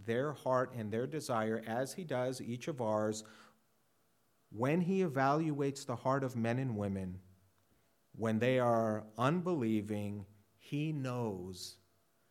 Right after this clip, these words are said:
that at the core of their being, their desires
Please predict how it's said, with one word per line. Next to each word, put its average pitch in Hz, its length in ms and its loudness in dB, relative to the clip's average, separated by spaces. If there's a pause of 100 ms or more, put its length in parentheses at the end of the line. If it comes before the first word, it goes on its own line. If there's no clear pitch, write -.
(200)
that 107 180 0
at 104 180 -2
the 104 100 -4
core 160 600 4
of 156 160 0
their 143 220 2
being, 95 600 -4 (840)
their 117 340 0
desires 107 1500 -2